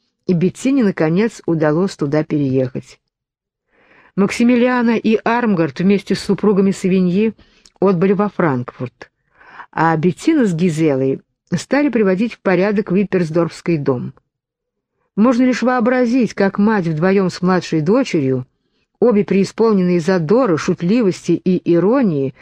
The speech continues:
но также и трудолюбия, сновали среди каменщиков и маляров, вовсю хозяйничали сами, и как они потом радовались свежепобелённому дому, новым печам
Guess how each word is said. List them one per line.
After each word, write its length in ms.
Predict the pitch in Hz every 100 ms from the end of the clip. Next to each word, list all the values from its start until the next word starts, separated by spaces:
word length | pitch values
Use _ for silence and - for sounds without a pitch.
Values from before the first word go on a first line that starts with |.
| - -
но 120 | 185 190
также 320 | 190 156 175
и 40 |
трудолюбия, 840 | 160 170 175 175 233 269 156 135 131 _ _ _ _
сновали 480 | - 196 196 202 190
среди 320 | 170 185 165
каменщиков 760 | 185 202 190 160 147 175 - -
и 40 |
маляров, 600 | 165 156 165 240 294 - _ _ _ _ -
вовсю 360 | 160 190 - 214
хозяйничали 720 | 190 185 190 180 156 - 151
сами, 560 | - 202 254 254 139 - _ _ _ -
и 80 | 175
как 200 | 190 190
они 160 | 190
потом 400 | 190 180 202 190 - - -
радовались 720 | - 175 220 269 185 170 165
свежепобелённому 1000 | - 180 190 180 180 160 175 175 160 160 151
дому, 540 | 147 214 269 180 135
новым 340 | 147 190 165
печам 560 | 143 147 - 226 254